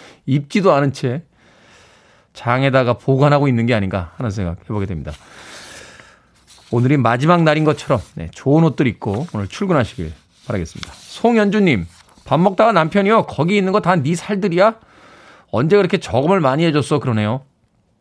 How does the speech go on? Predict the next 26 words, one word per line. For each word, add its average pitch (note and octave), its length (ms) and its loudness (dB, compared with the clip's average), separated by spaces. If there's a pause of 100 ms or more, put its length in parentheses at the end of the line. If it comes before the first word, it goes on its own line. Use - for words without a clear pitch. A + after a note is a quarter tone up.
(840)
이분 F#2+ 180 -8
혼나셔야겠네, C#3 760 0
이 B2 80 4
남편분. - 360 -2 (140)
<laughs> - 120 -20
진짜. - 520 -6 (1040)
라디오 A#2+ 280 2
좀 D#3 120 2
크게 A#3 400 -2
틀어주십시오. C3+ 520 -2 (720)
자기 A#2 220 -4
아내한테 D3 480 0
이렇게 C#3+ 240 -2
이야기하시는 C#3 480 2
분이 A2 120 -4
어디 A3+ 100 -4
있습니까? A#2+ 720 -6 (140)
예? E3 120 -6 (480)
다 - 180 -6
그... E3 300 0 (2500)
그렇죠. - 720 0 (160)
아닌 C3 440 0
것도 A3+ 220 2
좋게 F3 360 0
봐주는 G#3+ 420 0
게 A3 220 0